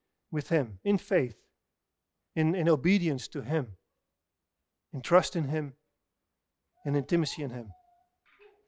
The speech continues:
How does that happen? Well, through trials, through affliction, through persecution, things that we don't like, things that we, we would rather avoid in our lives.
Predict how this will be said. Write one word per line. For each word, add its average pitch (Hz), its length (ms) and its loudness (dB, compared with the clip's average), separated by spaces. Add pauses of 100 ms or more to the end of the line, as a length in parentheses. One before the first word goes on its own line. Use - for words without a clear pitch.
(400)
How 165 120 6
does 208 180 4
that 226 140 0
happen? 220 340 0 (720)
Well, 233 280 -2 (840)
through 240 180 -4
trials, 196 600 -4 (1400)
through 220 160 2
affliction, 156 640 -2 (1200)
through 247 180 0
persecution, 165 960 -2 (800)
things 262 280 2 (240)
that 240 120 4
we 190 100 2
don't 226 320 6
like, 208 260 0
things 240 260 -2
that 247 140 0
we, 202 240 0 (240)
we 202 80 2
would 190 160 2
rather 233 340 4
avoid 190 680 2 (220)
in 208 140 0
our 165 180 4
lives. 196 480 0